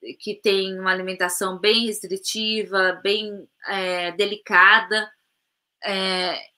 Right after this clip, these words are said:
então, aqui é só um caso clínico, é a Másia, que é um, uma fêmea adulta de vinte e oito anos, que não tinha, na verdade, ela não tinha sintoma clínico nenhum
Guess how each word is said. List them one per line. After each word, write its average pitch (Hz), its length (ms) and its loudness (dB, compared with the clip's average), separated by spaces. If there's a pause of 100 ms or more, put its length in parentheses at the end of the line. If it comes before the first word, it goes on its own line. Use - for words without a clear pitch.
(140)
então, 214 340 0
aqui 220 220 2
é 285 100 4
só 330 340 4
um 349 40 -6
caso 254 340 4
clínico, 262 420 -2
é 226 120 6
a 226 60 6
Másia, 233 560 4
que 233 180 -4
é 196 80 4
um, 185 440 -6
uma 190 180 0
fêmea 214 520 -2
adulta 214 580 -2
de 185 140 -8
vinte 185 320 -10
e 190 40 -4
oito 175 340 -4
anos, 262 600 0 (640)
que 330 240 2
não 427 200 -8
tinha, 349 840 2
na 233 120 2
verdade, 240 380 4
ela 277 240 6
não 349 160 -4
tinha 311 340 -2
sintoma 277 480 -2
clínico 277 440 0
nenhum 349 560 -4